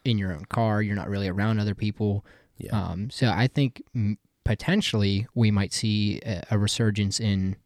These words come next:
Speaker 1: drive-in theaters,
Speaker 2: For
Speaker 1: which would be
Speaker 2: sure.
Speaker 1: cool.
Speaker 2: And I don't know all the rules as far as, like, what theaters are allowed to show. Like, y-, if you and I opened a theater,
Speaker 1: Mm-hmm.
Speaker 2: I don't know what the rules are as far as, like, us showing movies that I have and charging for it and things like that. But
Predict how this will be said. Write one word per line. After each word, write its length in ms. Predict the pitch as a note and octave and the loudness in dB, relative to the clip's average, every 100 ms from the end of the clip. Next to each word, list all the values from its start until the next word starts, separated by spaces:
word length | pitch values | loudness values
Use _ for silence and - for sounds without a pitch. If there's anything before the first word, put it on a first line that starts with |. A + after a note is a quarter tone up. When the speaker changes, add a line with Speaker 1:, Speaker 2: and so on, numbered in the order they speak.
| _ _ _ | _ _ _
Speaker 1:
drive-in 460 | G#2 G2+ B2 F#2+ | 0 2 2 0
theaters, 400 | F#2+ G2 F#2 G2 | -2 -2 0 -2
Speaker 2:
For 80 | - | 2
Speaker 1:
which 200 | A#2 G2 | 2 4
would 120 | A2 | 2
be 60 | G2 | 2
Speaker 2:
sure. 60 | F#2+ | 0
Speaker 1:
cool. 340 | G2+ F#2+ G2+ - - | 0 -2 -2 -8 -8
Speaker 2:
And 160 | G#2+ - | -6 -4
I 100 | A2 | -2
don't 100 | C3+ | -2
know 300 | C#3 B2+ - - | -2 -4 -8 -8
all 140 | A2+ | -4
the 100 | G2+ | -4
rules 420 | F#2+ G#2 A2 A#2+ | -4 -4 -4 -6
as 140 | A2+ - | -8 -8
far 280 | F#2+ F#2+ | -6 -4
as, 140 | F#2+ F#2+ | -4 -6
like, 200 | F#2+ - - - | -8 -10 -20 -14
what 340 | G2+ G2+ - | -8 -8 -8
theaters 420 | - G2+ G2 F#2+ | -6 -6 -4 -4
are 100 | F#2+ | -6
allowed 240 | F2+ F2 F2+ | -6 -8 -10
to 40 | |
show. 140 | - | -8
Like, 160 | F#2 F#2 | -10 -10
y-, 80 | - - | -12 -12
if 160 | - | -6
you 100 | C#3+ | -4
and 80 | C#3+ | -2
I 120 | A#2+ | -2
opened 200 | - G2 | -4 -6
a 60 | F2+ | -8
theater, 380 | F#2 D#2+ - - _ _ - - | -8 -10 -12 -20 _ _ -20 -8
Speaker 1:
Mm-hmm. 240 | A#2 F#2 F2+ | -6 -4 -2
Speaker 2:
I 40 | |
don't 100 | C3 | -2
know 60 | A#2 | -2
what 100 | F2+ | -4
the 80 | |
rules 300 | F2 G2 F#2 | -6 -6 -4
are 140 | F2 F2+ | -6 -6
as 120 | F2+ | -8
far 220 | - F#2 | -8 -8
as, 100 | F2+ | -6
like, 220 | F#2+ F2+ _ _ _ _ _ | -10 -12 _ _ _ _ _
us 320 | - F#2+ - - _ _ _ _ _ _ _ | -10 -8 -8 -12 _ _ _ _ _ _ _
showing 520 | - - F#2+ F2+ F2 G2 | -10 -4 -2 -2 -6 -6
movies 380 | G2 F#2+ F#2+ | -4 -4 -4
that 120 | F2+ E2+ | -6 -6
I 120 | E2 | -8
have 500 | F#2 F2 D#2+ E2 - | -8 -8 -10 -12 -14
and 140 | - F#2+ | -12 -8
charging 420 | G2+ F#2+ F#2+ F#2 | -4 -4 -4 -8
for 260 | - - | -10 -10
it 140 | E2+ - | -10 -10
and 100 | G2+ | -10
things 200 | G2+ G2 | -10 -8
like 160 | G2 - | -10 -10
that. 320 | F#2+ G2 G#2 | -10 -10 -10
But 160 | - | -12